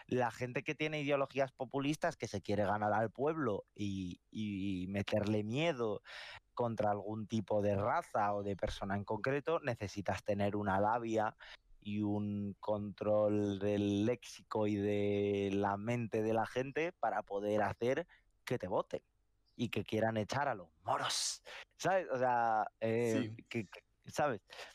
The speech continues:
Speaker 2: Bueno, pero
Speaker 1: Entonces, por España.
Speaker 2: Por España. Bueno, eh, <laughs> volviendo a lo del debate, claro.
Speaker 1: Sí.
Speaker 2: Pues entre que Ayuso no fue y Pablo
Speaker 1: Sí.
Speaker 2: Iglesias se piró porque, bueno, el monasterio.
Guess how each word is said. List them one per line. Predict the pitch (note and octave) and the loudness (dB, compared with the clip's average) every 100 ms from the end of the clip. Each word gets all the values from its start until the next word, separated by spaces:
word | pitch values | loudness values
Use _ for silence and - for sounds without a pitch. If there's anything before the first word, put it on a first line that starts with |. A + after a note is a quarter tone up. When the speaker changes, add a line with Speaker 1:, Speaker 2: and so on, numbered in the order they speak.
| - _ | -20 _
Speaker 2:
Bueno, | D3+ D3+ B2 | -2 0 -2
pero | A2 C3 | 0 2
Speaker 1:
Entonces, | C3 C#3+ C3 C3 C#3+ D#3 D#3 - _ _ | 2 0 -2 -2 0 -2 -4 -10 _ _
por | - G#2+ | -4 -2
España. | G2+ - - - - _ _ _ _ | -2 -4 -6 -8 -12 _ _ _ _
Speaker 2:
Por | C#3 | -8
España. | - C#3 B2+ - - | -8 -10 -14 -16 -12
Bueno, | - D#3 - | -4 -2 -2
eh, | C3+ B2+ B2+ | -2 -2 -2
<laughs> | B2 | -6
volviendo | - D3 C#3+ D3+ | -2 0 2 4
a | |
lo | D3 | 4
del | C3+ | 4
debate, | B2+ A#2+ A#2+ B2 | 2 0 -4 -6
claro. | - C#3+ A2+ - _ | 0 0 0 -12 _
Speaker 1:
Sí. | - - G#2 - _ _ | -20 -10 -8 -8 _ _
Speaker 2:
Pues | D#3+ D#3 C3 - - - | 2 2 2 -4 -10 -2
entre | D3+ C3+ C#3 C3+ | -2 0 -2 -2
que | D3 C3+ B2 B2+ - _ _ _ _ _ | -2 -2 -4 -10 -20 _ _ _ _ _
Ayuso | - E3 G3 F#3+ | 4 4 2 -2
no | D#3 | -2
fue | C3 A#2 G#2+ - _ _ _ _ - | -4 -6 -10 -14 _ _ _ _ -10
y | D#3 | -6
Pablo | D3+ E3+ E3+ | 4 4 6
Speaker 1:
Sí. | E3+ | 4
Speaker 2:
Iglesias | C#3+ B2+ B2 B2 | 2 0 -2 -2
se | C3 | -2
piró | A#2 C#3 C#3+ C#3 A2+ - _ _ _ _ _ _ _ _ | 0 2 4 2 0 -10 _ _ _ _ _ _ _ _
porque, | C3 A#2+ B2 | -6 -4 -2
bueno, | C3 B2+ | -2 0
el | A2+ | -2
monasterio. | A#2 A#2+ A2+ C3+ A2+ G#2 | -2 -4 -4 -4 -4 -8